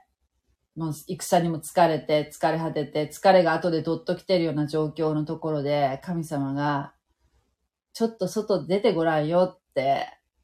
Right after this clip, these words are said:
連れ出されたっていうのが、本当になんかこう、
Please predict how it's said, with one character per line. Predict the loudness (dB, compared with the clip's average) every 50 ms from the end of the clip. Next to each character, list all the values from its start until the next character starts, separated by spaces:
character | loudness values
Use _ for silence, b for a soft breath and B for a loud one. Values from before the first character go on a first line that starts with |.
| _ _ _ _ _ _ _ _ _ -10 -6
連 | -4 -2
れ |
出 | 0 0
さ | 0 2 0
れ | 0 0
た | -2 -4 -4
っ | -4 -6
て | -10 -10
い |
う | -10
の | -8
が、 | -8 -10
本 | -8 -6 -4 -2 0 0 4 6
当 | 6 8
に | 8 8
な | 6 6 4 4
ん |
か | 2 0 -2
こ | 0 2 4 4 4 2 0 -4
う、 | -8